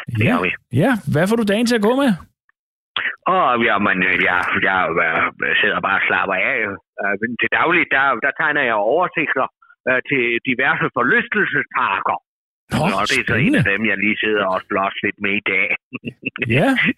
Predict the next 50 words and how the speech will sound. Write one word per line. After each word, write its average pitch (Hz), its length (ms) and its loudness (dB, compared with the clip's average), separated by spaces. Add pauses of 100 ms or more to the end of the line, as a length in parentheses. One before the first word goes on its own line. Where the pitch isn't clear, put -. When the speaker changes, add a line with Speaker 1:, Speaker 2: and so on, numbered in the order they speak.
Speaker 1:
Ja, 92 80 -2 (140)
ja, 120 60 2 (100)
det 247 120 0
er 196 120 2
faktisk 247 240 2
meget 233 160 2
spændende. 208 260 0 (340)
Det 160 140 0
er 175 140 2
mig, 160 80 2 (100)
der 240 100 2
har 190 60 0 (100)
tegnet 165 280 2
det 180 140 0
originale 147 600 0 (120)
kort 156 200 0 (160)
over 156 120 0 (120)
Hansaparken 143 600 0
i - 100 -8
Tyskland, 214 380 2 (480)
og 175 160 2
så 190 60 -2 (140)
også 175 140 0 (140)
over, 143 160 2 (160)
øh, 127 60 4 (100)
Bromølle 135 460 2 (160)
på 127 60 2 (320)
Vestsjælland. 107 580 0
Speaker 2:
Det 160 100 2
vil 247 120 2
sige, 226 200 4
det 226 120 4
er 156 60 0 (100)
alt - 180 0 (140)
former 202 300 4 (120)
for, 156 120 4 (440)
for, 147 140 2 (220)
for 139 80 2 (100)
piktogram 147 500 2 (180)
og, 156 100 4 (160)
øh, 127 160 6 (120)
og, 127 80 2
Speaker 1:
Ja, 120 60 2 (180)
det 117 80 2
er 107 60 4
Speaker 2:
og - 20 0 (120)
Speaker 1:
meget 196 180 2 (100)
piktogrammer, 151 600 0
jeg 139 140 2
gør 135 120 2